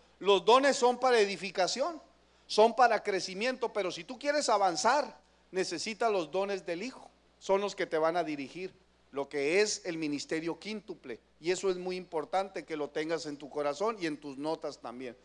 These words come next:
Entonces, hoy vamos a comenzar con cada uno de estos nueve dones y lo vamos a estudiar de esta manera.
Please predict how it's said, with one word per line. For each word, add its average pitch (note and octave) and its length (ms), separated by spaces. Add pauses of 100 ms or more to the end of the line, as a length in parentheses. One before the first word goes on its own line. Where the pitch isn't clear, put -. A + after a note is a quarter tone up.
(300)
Entonces, G#3+ 680
hoy C4 160
vamos D4 300
a A#3 100
comenzar G3+ 640 (560)
con G3 180
cada B3 280
uno B3+ 240
de B3 80
estos B3 220
nueve A#3 280
dones A#3+ 600 (220)
y G3 80
lo G#3+ 100
vamos B3 280
a A#3+ 40
estudiar A3 500
de G3+ 160
esta G#3 220
manera. B3 480